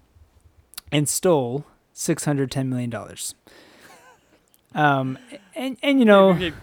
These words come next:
Speaker 2: before, before you go on.
Speaker 1: Yes.
Speaker 2: So I was watching a classic movie with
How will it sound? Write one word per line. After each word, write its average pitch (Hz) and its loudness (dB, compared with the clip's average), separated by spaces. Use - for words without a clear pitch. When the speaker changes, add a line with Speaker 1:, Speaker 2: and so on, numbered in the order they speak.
Speaker 2:
before, 214 -4
before 196 -8
you 175 -8
go 139 -2
on. 98 -6
Speaker 1:
Yes. - -2
Speaker 2:
So - -8
I 156 -2
was 160 -6
watching 160 -4
a 110 -6
classic 113 -8
movie 90 -10
with 95 -12